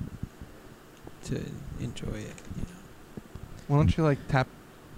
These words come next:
Speaker 2: do a little, like, paint with the microphone?
Speaker 1: Tappity tap, tap, tap. You don't want me to do that.
Speaker 2: No, I don't. <laughs> Well, I have extra tips.
Speaker 1: Tip?
Speaker 2: Tip. Unless it's gonna taste like paint.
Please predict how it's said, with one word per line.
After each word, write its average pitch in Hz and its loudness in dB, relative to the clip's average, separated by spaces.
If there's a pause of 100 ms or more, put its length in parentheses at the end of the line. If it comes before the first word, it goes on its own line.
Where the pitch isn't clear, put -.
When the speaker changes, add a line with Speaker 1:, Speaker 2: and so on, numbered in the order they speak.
(480)
Speaker 2:
do 135 4
a - 6
little, 131 -2 (200)
like, 123 6
paint 123 2
with 123 0
the 123 0
microphone? 123 -4 (280)
Speaker 1:
Tappity 143 -4
tap, 165 -6
tap, 170 0
tap. - -2 (800)
You 175 8
don't 151 10
want 120 0
me 107 0
to 123 -2
do 110 -4
that. 127 -4 (460)
Speaker 2:
No, 131 8
I 117 8
don't. 117 4 (240)
<laughs> - 4 (480)
Well, 165 10
I 160 10
have 202 12
extra 131 4
tips. - 4 (320)
Speaker 1:
Tip? 208 12 (640)
Speaker 2:
Tip. 202 10 (1400)
Unless 135 -2
it's - -10
gonna 127 8
taste 131 6
like 117 -4
paint. 135 2